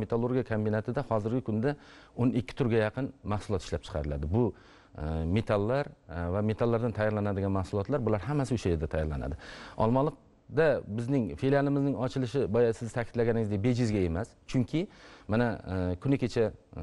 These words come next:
muhtaram prezidentimizning Olmaliqqa tashrifidan bu narsaga e'tibor qaratildi. Mana shu yangi ochilayotgan, e, uchinchi mis boyitish fabrikasiga hozirgi kunda yetuk mutaxassislar kerak.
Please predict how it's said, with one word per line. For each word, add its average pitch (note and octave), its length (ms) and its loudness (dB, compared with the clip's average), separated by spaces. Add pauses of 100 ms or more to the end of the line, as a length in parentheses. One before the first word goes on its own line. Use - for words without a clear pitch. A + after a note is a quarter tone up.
(140)
muhtaram A#2+ 320 0
prezidentimizning A2+ 640 -2
Olmaliqqa A#2 460 0
tashrifidan G#2 640 0
bu A2 160 2
narsaga G#2 800 -2 (120)
e'tibor A2+ 300 2
qaratildi. A#2 640 -2 (380)
Mana A#2+ 180 2
shu C3+ 120 -2
yangi C3 260 2 (100)
ochilayotgan, B2+ 500 0
e, E2 580 -6
uchinchi C3+ 300 2
mis B2+ 160 2
boyitish B2 320 2
fabrikasiga B2+ 800 0
hozirgi A2+ 300 0
kunda A#2+ 180 0
yetuk A#2 360 0 (320)
mutaxassislar G2+ 640 0
kerak. B1+ 240 -8